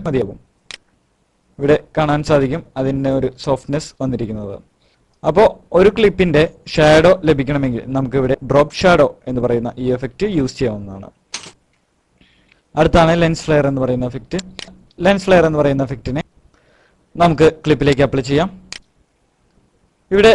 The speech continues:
lens flare apply ചെയ്ത് കഴിയുമ്പോൾ തന്നെ ഒരു lens flare settings എന്ന് പറയുന്ന ഒരു window open ആയി വന്നിട്ടുണ്ട്.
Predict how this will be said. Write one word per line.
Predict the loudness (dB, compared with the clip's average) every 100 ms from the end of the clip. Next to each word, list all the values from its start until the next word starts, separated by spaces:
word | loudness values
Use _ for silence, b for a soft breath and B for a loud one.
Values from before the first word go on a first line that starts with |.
| 6
lens | 4 4
flare | 4 6 4
apply | 0 2 2
ചെയ്ത് | 4
കഴിയുമ്പോൾ | 4 4 2 0
തന്നെ | -2 -2 -2
ഒരു | 0 0 0
lens | -4 -4 0
flare | 2 2 0
settings | -2 -4 -6 -4
എന്ന് | -2
പറയുന്ന | -2 -2 -2
ഒരു | -2
window | -2 -2
open | -2 -2
ആയി | -4
വന്നിട്ടുണ്ട്. | -4 -4 -6 -12